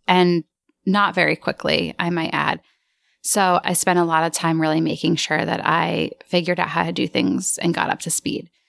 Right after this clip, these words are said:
And then I decided I was gonna move to New York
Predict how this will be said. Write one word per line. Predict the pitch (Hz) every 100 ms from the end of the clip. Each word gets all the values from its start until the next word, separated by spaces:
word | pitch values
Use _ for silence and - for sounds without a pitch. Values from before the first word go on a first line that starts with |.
| _ _ _ _ _ _ _ _ _ _ -
And | 190 214 214
then | 226 240 240 240 220 - - - -
I | 208 202 202 202
decided | 190 190 185 185
I |
was | 196
gonna | 196 208
move | 214 208
to | -
New | 240
York | 220 185 196